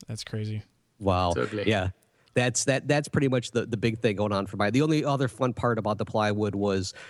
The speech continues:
Speaker 2: um, apparently I wasn't home when it was delivered, and the, uh, guy that was supposed to take it off, apparently the regular guy was gone, so I got a phone call from my wife going, um, "Did you make any arrangements? Because,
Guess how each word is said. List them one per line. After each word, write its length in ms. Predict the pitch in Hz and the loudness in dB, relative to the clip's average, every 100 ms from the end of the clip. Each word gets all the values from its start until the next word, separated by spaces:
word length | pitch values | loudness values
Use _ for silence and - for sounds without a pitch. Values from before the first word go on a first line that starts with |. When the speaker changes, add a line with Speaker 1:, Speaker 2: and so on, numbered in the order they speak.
| - - | -8 0
Speaker 2:
um, 260 | 98 92 | 2 2
apparently 480 | 98 - 135 135 117 | 0 0 2 2 0
I 60 | 127 | 2
wasn't 280 | 151 143 117 | 2 2 0
home 260 | 123 120 117 | 2 2 2
when 100 | 107 | 0
it 60 | |
was 140 | 104 95 | 0 -4
delivered, 640 | - 98 98 104 104 107 - | 0 0 2 2 2 -2 -4
and 540 | 101 95 95 95 90 | 0 2 2 0 -2
the, 320 | 92 101 98 92 | 0 2 2 2
uh, 160 | 92 | 2
guy 240 | 87 104 104 | 2 2 2
that 100 | 95 | 0
was 120 | 95 | -2
supposed 280 | - 120 - | 0 0 2
to 80 | 98 | 0
take 200 | 107 101 | 0 0
it 60 | |
off, 320 | 98 90 90 - - - - | 2 2 0 -4 -18 -18 -6
apparently 360 | 101 127 147 139 | 2 2 4 2
the 120 | 110 | 0
regular 460 | 98 117 135 135 104 | 2 2 4 2 2
guy 220 | 98 95 | 2 2
was 160 | 95 90 | 0 0
gone, 380 | 104 92 90 | 0 0 0
so 400 | 85 107 95 92 90 | 0 0 2 0 0
I 100 | 107 | 0
got 120 | 101 98 | 2 0
a 40 | |
phone 200 | 95 107 | 0 0
call 220 | 98 101 | 2 0
from 100 | 92 101 | 0 0
my 100 | 95 | 2
wife 240 | 101 101 | 2 0
going, 320 | 101 90 92 104 | 0 0 0 0
um, 300 | 98 95 90 - - - - | 0 0 -2 -8 -18 -20 -20
"Did 140 | - - | -2 2
you 60 | |
make 120 | 247 285 | 2 4
any 100 | 226 | 2
arrangements? 400 | 127 135 185 196 | 4 2 0 -2
Because, 580 | - 113 123 110 98 | 0 2 2 2 0